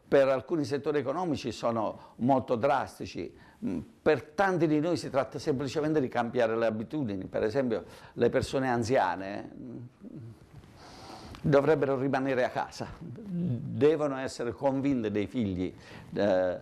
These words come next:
dai figli e dai nipoti a rimanere a casa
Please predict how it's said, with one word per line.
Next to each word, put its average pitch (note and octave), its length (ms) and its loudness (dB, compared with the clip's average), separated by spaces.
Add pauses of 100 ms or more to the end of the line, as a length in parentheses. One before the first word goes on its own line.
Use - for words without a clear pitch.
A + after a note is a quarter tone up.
(300)
dai F#2 180 4
figli G2+ 480 2
e F#2+ 60 0
dai F#2+ 240 0
nipoti A2 540 0 (200)
a A2+ 80 0
rimanere G2+ 500 2
a D#2+ 60 -6
casa G#2 600 -2